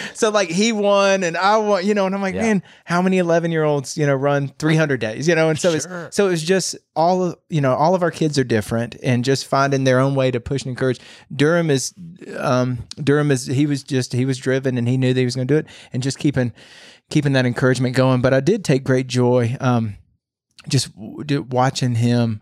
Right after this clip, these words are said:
Speaker 1: you know, it's just watching him do the thing that was in his heart, you know, to do. And, uh, and so it was, I think it, it drew us closer
Speaker 2: Yeah.
Speaker 1: as well. And then those times when we run to, run together, um, you know, I think there was, there was one time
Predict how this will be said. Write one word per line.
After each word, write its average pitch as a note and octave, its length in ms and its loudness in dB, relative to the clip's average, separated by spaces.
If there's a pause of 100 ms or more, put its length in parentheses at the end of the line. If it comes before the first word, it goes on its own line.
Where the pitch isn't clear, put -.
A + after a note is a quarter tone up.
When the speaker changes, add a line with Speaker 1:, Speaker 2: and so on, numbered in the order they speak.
Speaker 1:
you D3+ 100 2
know, B2+ 60 4
it's A#2 80 0
just - 360 -4 (120)
watching C3 400 0
him A#2+ 260 2
do B2+ 220 2
the B2 100 2
thing A#2+ 300 -2
that A#2 100 -2
was A#2+ 140 -4
in A#2+ 100 -2
his A2 140 -4
heart, A#2 380 -2 (560)
you A#2+ 80 -4
know, G#2+ 100 0
to - 140 -4
do. A2 360 2 (160)
And, A2+ 300 2
uh, A2 260 2 (160)
and A2+ 160 0
so A#2+ 160 2
it C#3 80 0
was, B2 340 0
I B2 140 0
think C3+ 240 -2
it, - 200 -6
it - 240 -4
drew B2+ 240 2
us A#2+ 140 0
closer A#2+ 600 -6 (220)
Speaker 2:
Yeah. F2 140 -10
Speaker 1:
as A#2+ 140 0
well. A#2+ 280 2
And C3+ 200 -2
then C3 80 2
those B2+ 180 2
times B2 280 0
when B2 80 -2
we A#2+ 80 2
run A#2 240 2
to, A#2 280 -4
run B2+ 200 2
together, A#2+ 480 0 (360)
um, A2 380 -2 (100)
you B2 100 2
know, A2 120 4
I A#2 40 2
think C3 200 2
there B2 80 4
was, A#2+ 180 0
there C#3 140 2
was B2+ 140 2
one B2+ 180 2
time A#2+ 300 0